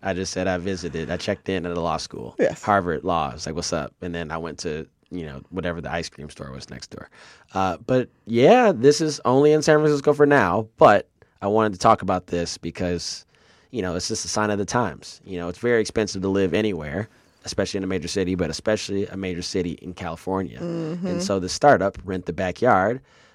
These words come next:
Speaker 1: is essentially they, they will build a studio apartment in your backyard. So if you own a home in the Bay Area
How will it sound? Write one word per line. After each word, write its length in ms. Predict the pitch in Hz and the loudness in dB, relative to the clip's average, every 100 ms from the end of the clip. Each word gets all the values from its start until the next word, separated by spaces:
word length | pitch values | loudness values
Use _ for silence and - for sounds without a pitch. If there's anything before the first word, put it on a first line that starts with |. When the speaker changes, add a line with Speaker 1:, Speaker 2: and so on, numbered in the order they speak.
| _ | _
Speaker 1:
is 800 | 80 98 92 90 87 90 - - _ _ _ | -6 -2 0 0 -2 -4 -10 -16 _ _ _
essentially 640 | - - 139 - 117 110 113 | -6 -2 -2 -2 2 2 2
they, 240 | 101 104 98 _ - | 0 0 -2 _ -4
they 200 | 90 101 | -2 0
will 160 | 117 | -2
build 440 | 98 107 110 107 107 | 0 0 2 0 -2
a 120 | 104 | -4
studio 460 | 98 - 104 104 104 | -4 -4 -2 0 -2
apartment 460 | - 135 82 104 _ | 4 4 4 -8 _
in 140 | 95 92 | -8 -6
your 100 | 95 | -2
backyard. 560 | 98 98 110 80 - | -2 0 -2 -4 -6
So 400 | - 127 90 98 - _ _ _ _ | -4 0 0 -4 -12 _ _ _ _
if 360 | 95 101 92 - | 0 0 -2 -6
you 120 | 92 | -6
own 180 | 82 98 | -4 -4
a 40 | |
home 400 | 98 104 117 131 127 | 0 0 0 -2 -2
in 220 | 101 104 | -4 -4
the 60 | 101 | -2
Bay 260 | 101 104 107 | 2 2 2
Area 540 | 95 90 92 127 | 2 2 2 0